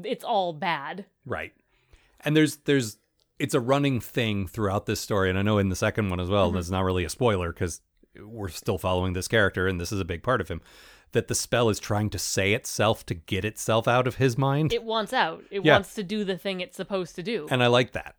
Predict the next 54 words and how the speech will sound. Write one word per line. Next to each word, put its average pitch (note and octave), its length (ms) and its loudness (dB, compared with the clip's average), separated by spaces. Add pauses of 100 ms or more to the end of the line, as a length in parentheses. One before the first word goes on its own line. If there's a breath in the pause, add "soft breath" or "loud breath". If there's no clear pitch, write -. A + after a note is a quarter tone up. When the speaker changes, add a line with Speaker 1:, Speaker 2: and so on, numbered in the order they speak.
Speaker 2:
And A2+ 180 -2
we A#2 80 4
don't A2+ 160 6
know G#2 140 6
if F#2+ 80 0
it's G2 80 -4
gonna G2 160 -2
end E2 120 -8
the D2+ 60 -12
world F3 460 4
or, A2+ 80 0
you G#2+ 320 -2
know, G#2 80 0
who A2 120 0
knows, G2+ 220 2
but G2 160 0
it's F#2 100 -6
gonna G#2 220 0
be F#2+ 160 -4
some G2+ 240 0
big, F#2 180 0
powerful E2 420 -4
thing. - 200 -12
Speaker 1:
It's A#3+ 240 -6
not A#3 380 -6
gonna A3 260 -2
be F#3 600 -8
summon F3+ 520 -8
puppies. - 680 -12 (460)
Speaker 2:
Uh, D#3 240 -12
but, G#3+ 380 -4 (160)
you C4+ 300 -8
know, C#3+ 220 2
it F3 120 0
might F#3 220 0
not C3+ 200 -4
be F#2+ 140 -6
end F2 160 -6
the E2+ 60 -8
world. C3+ 320 -10
We F#3+ 100 -6
don't G#3 200 -8
know. - 200 -12
Speaker 1:
It's A#3 120 -8
not D#4+ 140 0
gonna A3+ 100 -4
be F#3+ 100 -8
good, F3 320 -4
though. D3 300 -14 (120)
Speaker 2:
Probably C#4+ 460 -6
not, D4 260 -2 (160)
but, F3 220 -8
you D3+ 80 -4
know. G2 120 -6